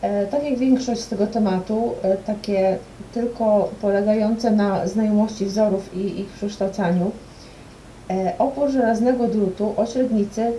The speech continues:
trzy dziesiąte milimetra jest równy dwadzieścia pięć ohmów.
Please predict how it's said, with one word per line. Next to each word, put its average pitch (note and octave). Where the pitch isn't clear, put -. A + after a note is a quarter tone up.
trzy B3
dziesiąte B3
milimetra G3
jest B3+
równy A#3+
dwadzieścia G3+
pięć G#3
ohmów. D3+